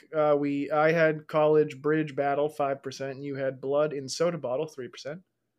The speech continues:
Iron Man two, I had the Stark Expo opening at five percent, and you had the hearing at ten percent.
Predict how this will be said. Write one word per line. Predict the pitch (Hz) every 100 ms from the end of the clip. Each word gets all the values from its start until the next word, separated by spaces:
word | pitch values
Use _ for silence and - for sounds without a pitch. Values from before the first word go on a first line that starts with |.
| _ _ _ _ _ _
Iron | 160 156
Man | 156 151
two, | - 196 214 226
I | 160
had | 165 147
the |
Stark | - - 175 170 175
Expo | 165 - - 143
opening | 156 160 151 170
at | 147
five | 143 139
percent, | 143 135 151 160
and | 139 131
you | 139 151
had | 147 135
the | 123
hearing | - 165 143 170 185
at | 139 -
ten | - 127
percent. | 117 - 143